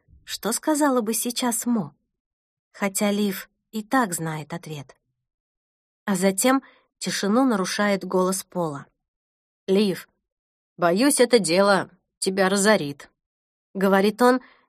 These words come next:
и, увидев, что она сидит, уставившись на кружку с кофе, тихо повторяет: «Лив, не желаю говорить об этом деле».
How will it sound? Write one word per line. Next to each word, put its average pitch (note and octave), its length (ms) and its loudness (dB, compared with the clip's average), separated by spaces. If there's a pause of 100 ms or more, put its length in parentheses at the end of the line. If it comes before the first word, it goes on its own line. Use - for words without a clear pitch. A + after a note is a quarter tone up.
и, G#3 100 0
увидев, A3 400 0
что - 180 -2
она G#3+ 220 4
сидит, A3 400 0
уставившись F#3 640 -2
на F3+ 120 -2
кружку F#3+ 380 -4
с - 60 -6
кофе, A3+ 360 -2
тихо G#3+ 300 -6
повторяет: G3 720 -2 (500)
«Лив, E3+ 560 0 (840)
не A3 200 4
желаю G#3+ 480 0
говорить F3 500 -6
об F3 120 -6
этом F#3+ 260 -4
деле». D#3+ 340 -10